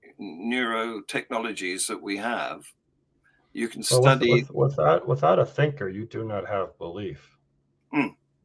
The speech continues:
Speaker 2: With you, there is no knowledge without a thinker. You just have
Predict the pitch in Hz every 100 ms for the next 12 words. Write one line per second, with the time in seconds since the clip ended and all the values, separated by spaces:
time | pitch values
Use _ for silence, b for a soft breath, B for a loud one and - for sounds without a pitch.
0 | _ _ _ _ _ _ - 95 - 101
1 | - - 117 139 120 95 92 98 98 87
2 | - 90 85 80 - 95 - - - _
3 | - _ _ - 98 - - - 90